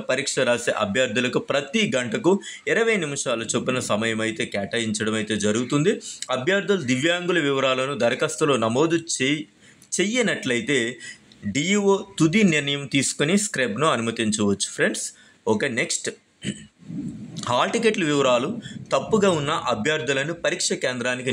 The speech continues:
నేరుగా అనుమతిస్తారా అని అయితే అడగటం జరుగుతుంది. పేరు మార్పు, పరీక్ష కేంద్రం మార్పు కోసం జిల్లా విద్యాధికారి వద్ద దరఖాస్తు చేసుకున్న అభ్యర్థులు తమ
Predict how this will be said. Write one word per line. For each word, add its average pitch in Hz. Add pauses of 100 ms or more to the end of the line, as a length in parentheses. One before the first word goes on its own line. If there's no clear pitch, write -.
(120)
నేరుగా 135
అనుమతిస్తారా 117
అని 107
అయితే 107
అడగటం 104 (260)
జరుగుతుంది. 117 (720)
పేరు 254 (140)
మార్పు, 143 (120)
పరీక్ష 139 (120)
కేంద్రం 117 (100)
మార్పు 123
కోసం 127 (140)
జిల్లా 151 (140)
విద్యాధికారి 127
వద్ద 120
దరఖాస్తు 113
చేసుకున్న 120 (100)
అభ్యర్థులు 117
తమ 104